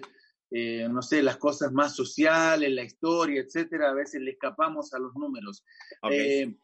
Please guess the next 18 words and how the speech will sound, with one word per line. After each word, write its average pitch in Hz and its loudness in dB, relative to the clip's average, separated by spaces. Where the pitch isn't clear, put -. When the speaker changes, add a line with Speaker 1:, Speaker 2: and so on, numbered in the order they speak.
Speaker 1:
me 143 -2
contabas 180 4
que 180 -2
tu 160 -2
pasión, 185 2
y 147 -4
por 131 -2
ahí 151 0
eso 160 -6
viene 156 -8
en 143 -6
los 131 -6
genes, 170 -6
en - -14
tu - -20
sangre, 165 -6
lo 127 -4
de, 117 -14